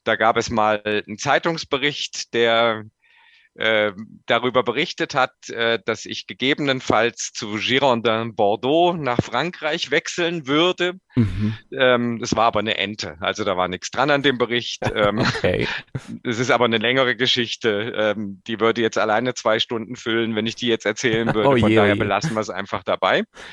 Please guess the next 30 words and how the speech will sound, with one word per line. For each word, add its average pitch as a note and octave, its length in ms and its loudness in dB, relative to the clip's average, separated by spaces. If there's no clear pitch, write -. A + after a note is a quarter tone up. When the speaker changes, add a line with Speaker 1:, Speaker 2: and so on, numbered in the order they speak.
Speaker 1:
Ja, F2 260 0
und G2 240 -4
eben G#2 240 -2
also G2+ 220 -4
gar B2+ 200 4
nicht C#3 220 0
so D#3 220 4
viel D#3 240 0
später B2+ 460 2
dann, A#2 640 -2
ähm, G2+ 580 -2
ja, G2+ 260 2
war G#2+ 180 4
dann A2 180 0
auch G#2+ 200 -2
meine, G2+ 460 -2
meine G2 360 -6
Karriere A2 640 0
als, G2+ 360 -4
als - 200 -4
aktiver G#2+ 420 -4
Fußballer G#2+ 560 -2
auch G2+ 120 -6
beendet. D#3 580 -4
Ähm, G2+ 580 -2
und G2+ 180 -8
zwar G#2 260 2
hab G2+ 160 0
ich - 220 -6
mir G2+ 580 0